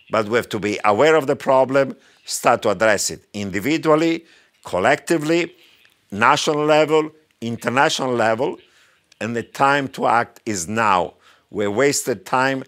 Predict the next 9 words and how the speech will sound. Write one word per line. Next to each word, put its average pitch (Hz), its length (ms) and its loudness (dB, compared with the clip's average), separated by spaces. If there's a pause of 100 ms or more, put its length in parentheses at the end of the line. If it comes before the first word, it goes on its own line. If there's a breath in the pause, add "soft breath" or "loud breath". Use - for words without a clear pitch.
(200 soft breath)
The 95 80 -8
time 120 300 -2
to 120 120 -2
act 110 220 -2
is 87 180 -8
now. 127 400 0
If 107 200 -6
we 107 80 -6
don't, 117 460 0